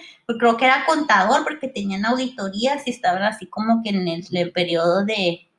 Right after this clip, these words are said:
de, ya en que los contadores así tienen sus periodos en los que tienen que declarar impuestos y están súper ocupados.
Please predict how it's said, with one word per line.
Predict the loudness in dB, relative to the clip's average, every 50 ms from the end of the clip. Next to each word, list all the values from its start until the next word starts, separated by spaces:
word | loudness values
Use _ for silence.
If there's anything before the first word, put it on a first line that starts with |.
| _ _ _
de, | _ -4 -4 -2 0
ya | 0 0
en | 0 0
que | 0 0
los | 0 0 0
contadores | 0 -2 -2 0 0 2 2 2 2 0 0 -2
así | -4 -6 -10 -10
tienen | -6 -4 -2 -2 -2 -4 -6
sus | -12 -10
periodos | -6 -4 -2 -2 -2 -2 -4 -4
en | -4 -4
los | -4 -6
que | -8 -10
tienen | -14 -12 -8 -6 -6 -6 -6 -4
que | -4 -4
declarar | -4 -4 -2 0 0 0 0 0 -2
impuestos | -4 -2 -2 -4 -4 -4 -6 -6
y | -6
están | -6 -8 -12 -18 -18
súper | -14 -14 -10 -6 -6 -4 -4
ocupados. | -6 -8 -12 -16 -8 -4 -2 0 0 0 -2 -6